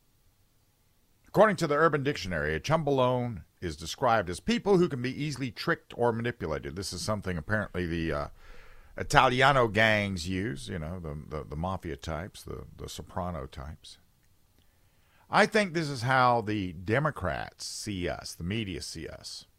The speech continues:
Because they keep flogging this narrative that Joe and, Joe and Hunter Biden never did nothing.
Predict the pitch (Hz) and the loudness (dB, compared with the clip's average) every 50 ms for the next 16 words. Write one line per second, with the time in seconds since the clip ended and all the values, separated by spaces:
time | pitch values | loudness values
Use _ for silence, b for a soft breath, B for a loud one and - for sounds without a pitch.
0 | _ _ _ _ _ _ _ _ _ _ _ _ _ _ _ _ _ _ _ _ | _ _ _ _ _ _ _ _ _ _ _ _ _ _ _ _ _ _ _ _
1 | - 113 - 185 175 131 165 165 - - 208 208 - _ - - - - 175 185 | -4 4 6 6 6 6 4 0 0 0 -2 -2 -4 _ -20 -16 -4 4 6 8
2 | 185 185 190 196 185 139 139 110 98 95 98 92 - - 131 127 135 143 139 127 | 8 8 8 6 4 2 -4 -6 -4 -4 -4 -6 -4 -2 0 2 2 4 2 2
3 | 98 78 76 71 95 110 101 - 165 170 175 175 165 139 - - - 117 139 - | 0 -2 -6 -6 -8 -8 -2 2 4 4 4 4 0 -2 -6 -10 -8 -8 -8 -8
4 | - 151 127 190 196 196 185 160 175 175 160 139 165 165 165 147 156 180 175 190 | -6 0 2 2 4 4 4 2 2 2 4 4 6 6 6 6 6 6 6 6
5 | 160 180 175 156 160 165 180 190 180 - - 185 151 104 - | 4 4 4 6 6 8 8 8 8 6 2 2 2 2 -2